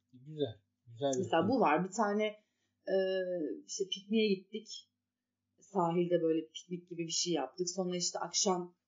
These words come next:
Speaker 2: teknede vakit geçirdik. Sonra dansa gittik. Hani yine böyle güzel. Onu da yine, bak güzel date'lerin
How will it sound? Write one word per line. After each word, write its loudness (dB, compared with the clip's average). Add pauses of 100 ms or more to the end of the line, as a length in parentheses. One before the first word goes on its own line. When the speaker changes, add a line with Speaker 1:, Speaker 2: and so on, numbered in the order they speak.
(160)
Speaker 2:
teknede 2
vakit 0
geçirdik. -4
Sonra -2
dansa 4
gittik. -6 (760)
Hani 0
yine 0
böyle 0
güzel. -2 (260)
Onu 4
da 4
yine, 2 (240)
bak -2
güzel 8
date'lerin 8